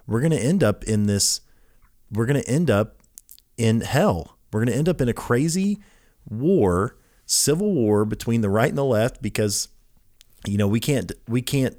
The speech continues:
have any type of civil discourse and have liber-, like, liberty principles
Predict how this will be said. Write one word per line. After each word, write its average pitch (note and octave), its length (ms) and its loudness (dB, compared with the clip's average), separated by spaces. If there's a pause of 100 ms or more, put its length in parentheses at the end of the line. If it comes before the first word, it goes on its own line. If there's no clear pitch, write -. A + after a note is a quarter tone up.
have A#2 320 -2
any C#3 220 -2
type B2 260 -2
of A2+ 80 -2
civil A2 280 -2
discourse G#2 520 0
and G2 120 -4
have G2+ 320 -2 (220)
liber-, A#2 400 -4
like, A2 220 -2
liberty C#3 560 0
principles F#2+ 840 -2